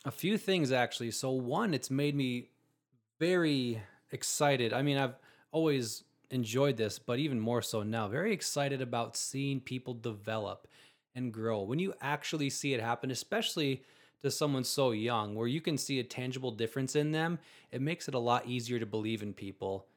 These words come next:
and to wanna walk with them and help them grow. And so with all my kids, actually, and it's, it's kind of a coincidental time because spring's coming up, we're able to get outside more, we're able to do more things,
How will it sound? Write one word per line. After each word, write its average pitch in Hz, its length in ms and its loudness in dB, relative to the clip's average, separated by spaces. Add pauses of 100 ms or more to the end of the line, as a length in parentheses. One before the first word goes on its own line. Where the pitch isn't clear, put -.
(260)
and 120 80 -10
to 123 100 -4
wanna 127 280 0
walk 117 360 -2
with 110 280 -4
them 107 420 -6
and 117 120 -8
help 113 400 -8
them 110 260 -6
grow. 104 580 -2 (220)
And 127 100 -8
so 147 160 2
with 131 220 0 (240)
all 170 240 4
my 135 180 2
kids, 107 480 -6 (220)
actually, 117 520 -6
and 117 100 -6
it's, - 200 -8 (600)
it's 143 160 -2
kind 156 240 0
of 143 100 2
a 139 60 2
coincidental 135 600 0
time 165 300 -2
because 123 420 0
spring's 120 360 -4
coming 123 280 -2
up, 139 240 0
we're 127 120 0
able 120 120 -4
to 123 80 -2
get 120 140 0
outside 139 460 0
more, 143 240 0
we're 123 140 0
able 113 200 -6
to 107 120 -6
do 131 220 -2
more 123 240 -2
things, 139 480 -2